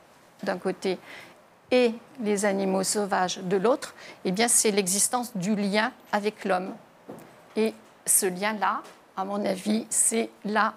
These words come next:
une grande, une grande question et c'est là-dessus qu'il faut véritablement réfléchir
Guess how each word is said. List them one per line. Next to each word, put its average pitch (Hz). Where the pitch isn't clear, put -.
une 208
grande, 202
une 202
grande 196
question 214
et 226
c'est 202
là-dessus 202
qu'il -
faut -
véritablement 202
réfléchir 196